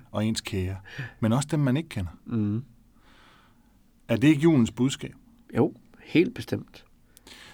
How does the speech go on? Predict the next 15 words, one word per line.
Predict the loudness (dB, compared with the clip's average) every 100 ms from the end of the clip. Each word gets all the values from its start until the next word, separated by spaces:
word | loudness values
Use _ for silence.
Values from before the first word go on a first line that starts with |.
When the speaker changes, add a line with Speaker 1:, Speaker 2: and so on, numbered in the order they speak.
| -8
Speaker 1:
Så, | -2 2 2 0
øh, | -2 -4 -8
tænker | -8 -6 -6
jeg, | -6 -6 -8
at | -10 -12 -14 -10
vores | -8 -8
afsluttende | -6 -4 -4 -2 -2 -2 -4 -4 -6 -18 -20 -20 -20 -20 -20 -20 -18 -18 -18 -20 -20 -18 -18 -18 -18 0
budskab | 4 4 2 2 2 0 -2 -4
i | -2
Speaker 2:
<laughs> | 0
Speaker 1:
det | 0 2 6
afsluttende | 6 6 2 0 0 0
julepodcast | 2 2 0 -2 -2 -4 -6 -6 -6 -6 -8
kunne | -12 -8
være, | -6 -6 -6